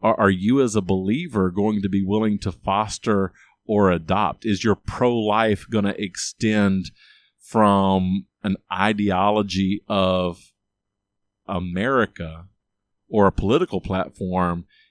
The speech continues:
into James one twenty-two, where it says, "Be hearers of the word, I mean, doers of the word, and not hearers only, deceiving yourselves"? Where just four verses later, it says, "Pure and undefiled religion is this, visiting orphans and widows in their affliction."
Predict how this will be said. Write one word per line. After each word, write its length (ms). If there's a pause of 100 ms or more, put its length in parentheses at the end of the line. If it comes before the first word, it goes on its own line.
(120)
into 240
James 480
one 300
twenty-two, 720
where 140
it 120
says, 260
"Be 200
hearers 540
of 180
the 80
word, 560 (240)
I 80
mean, 160
doers 400
of 120
the 80
word, 560 (160)
and 180
not 240
hearers 460
only, 360
deceiving 480
yourselves"? 840 (880)
Where 520 (140)
just 320
four 240
verses 480
later, 400
it 120
says, 460
"Pure 320
and 140
undefiled 720
religion 540
is 140
this, 340
visiting 480
orphans 500
and 160
widows 380
in 120
their 180
affliction." 560